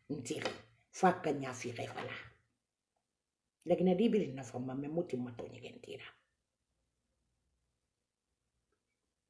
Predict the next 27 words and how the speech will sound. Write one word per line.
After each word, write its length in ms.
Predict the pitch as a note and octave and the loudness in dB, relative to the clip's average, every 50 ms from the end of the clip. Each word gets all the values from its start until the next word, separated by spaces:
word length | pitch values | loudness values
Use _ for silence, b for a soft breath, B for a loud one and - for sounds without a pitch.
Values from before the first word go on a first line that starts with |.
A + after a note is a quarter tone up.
| _ _ _ _ | _ _ _ _
Wo 180 | - - F#4+ F#4 | 8 10 10 12
tan 180 | - B3 A#3 A3 | 12 12 12 12
naxɛ 260 | G3+ F3+ G#3+ F#3+ F3+ | 12 12 12 12 12
gbɛlɛn 260 | F#3+ E3+ D#3+ D#3+ D#3 | 12 10 8 8 8
gbɛlɛn 280 | F3 F3+ F#3 F3 E3 - | 10 12 12 12 10 6
ma 100 | C#3+ - | 2 4
Alifa 320 | - D#3+ D#3 C3+ - B2 | 4 6 6 4 2 -2
feerɛ 420 | A#2 - - C#3+ C3+ C3 C3+ C3 A#2+ | -4 -2 -2 0 2 4 4 2 2
ki. 220 | A#2 A#2 A#2 - _ _ _ _ _ _ _ _ _ _ _ _ _ _ _ _ _ _ _ _ _ _ _ _ _ _ _ _ _ _ _ _ _ _ _ _ - - | -2 -8 -12 -14 _ _ _ _ _ _ _ _ _ _ _ _ _ _ _ _ _ _ _ _ _ _ _ _ _ _ _ _ _ _ _ _ _ _ _ _ 6 10
Han 200 | - C#4+ F4 F#4 | 12 12 12 12
fan 220 | - E4+ C#4+ C4+ | 12 12 12 12
birama 260 | A#3+ A3+ A#3 A3+ G#3+ | 12 12 12 12 12
wule 300 | F#3 F#3 G3 G3+ G3 F#3+ | 12 12 12 12 12 12
nan 140 | F#3+ F#3+ F#3 | 12 12 12
fɔxɔ 220 | F#3 - G#3 F3 E3+ | 12 12 12 12 12
ra, 80 | E3+ F3 | 12 12
n 100 | G#3 A#3 | 12 12
wule 220 | A3+ G#3+ G3+ G3+ | 12 12 12 12
nan 180 | G3 F#3+ F3+ - | 12 12 12 10
tantuma, 380 | - - - - F3 E3 D3 D3 | 8 6 6 6 4 4 6 8
mɛ 120 | D#3+ F3+ | 10 10
n 80 | A3 A3 | 12 12
lanma 260 | F#3 F3 F3 D#3 C#3+ | 12 10 10 8 4
n 80 | C#3+ C3+ | 6 8
xa 80 | F3 | 8
Alifa 360 | F3 F3 E3 - - C#3+ C#3+ - | 8 8 8 6 4 2 2 2
tantugo. 440 | C#3+ C3+ A#2+ B2 D#3+ D#3 C3 C3+ | 0 0 0 0 0 2 2 2